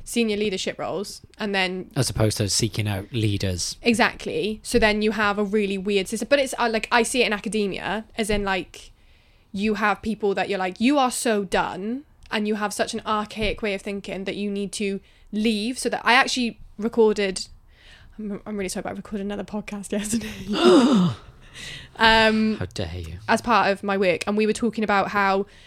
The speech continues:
Speaker 1: we kind of felt like there is a new generation of researchers coming through that
Speaker 2: Oh,
Speaker 1: want
Speaker 2: it
Speaker 1: to
Speaker 2: sounds
Speaker 1: com-
Speaker 2: so important.
Speaker 1: This was actually related to my
Speaker 2: <laughs>
Speaker 1: point, but now I feel like it's pointless.
Speaker 2: No,
Speaker 1: But,
Speaker 2: go on.
Speaker 1: um, uh, as in, like, so there's a new generation of researchers that want to make things accessible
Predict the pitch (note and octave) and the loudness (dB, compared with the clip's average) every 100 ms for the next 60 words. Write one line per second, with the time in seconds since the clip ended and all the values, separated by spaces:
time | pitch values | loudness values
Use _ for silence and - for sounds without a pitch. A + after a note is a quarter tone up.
0 | - - _ G3+ A#3 A3+ A3 G#3+ G#3+ G#3 | -20 -20 _ -2 2 2 2 0 0 -4
1 | - - A3+ G#3+ A3 F3+ G3 - G#3 G#3 | -6 -2 0 4 2 4 0 2 2 2
2 | G#3+ G#3 G#3+ G#3+ G#3 G3+ F#3+ - G#3+ G3+ | 2 2 2 2 0 -2 -4 -4 -4 -2
3 | G3 F#3 F#3 G3 F3+ F3+ F#3 F#3+ - F3 | -2 -2 -4 -4 -4 -6 -4 -6 -4 -6
4 | - F3+ G3 F3+ - E3+ D#3 - - E3+ | -6 -10 -8 -10 -8 -8 -8 -6 -2 2
5 | C3+ G3 - A#2+ A2 - A#2 G#2 A#2 A2+ | 4 4 2 2 2 2 0 0 -2 -2
6 | B2 G2 F2 - - - _ _ _ _ | -4 -6 -10 -20 -20 -20 _ _ _ _
7 | _ _ _ _ _ _ - E4 A#4 A#4 | _ _ _ _ _ _ -6 -2 0 2
8 | A4+ E4 D4 A#3 G3 A#3 E3 A3+ E3 D4 | 2 4 6 6 6 6 6 6 4 2
9 | C4+ D#4+ D4+ B3 A3 - A#3+ G3 A#3 F4 | 4 4 2 0 0 0 0 0 -2 -2
10 | - - - B3 C4 B3+ B3+ B3+ B3+ A#3 | -6 -10 4 8 10 10 8 6 2 -2
11 | - - - A#3+ A#3+ A#3+ A#3 A3+ - A3+ | -12 -2 6 8 10 10 8 6 4 4
12 | A#3+ A3+ A3+ G#3 - A#3+ A#3 C#4 C4+ A#3 | 6 4 4 0 0 2 4 2 2 2
13 | G#3 G3+ G3+ F#3+ - - G3 - G3 F#3+ | 0 -2 -2 -4 -4 -6 -6 -4 -2 -4
14 | - G3+ F3+ - G3 - - F#3+ - G3 | -4 -4 -4 -4 -6 -6 -4 -2 -2 0
15 | G3+ D#4+ | 0 -2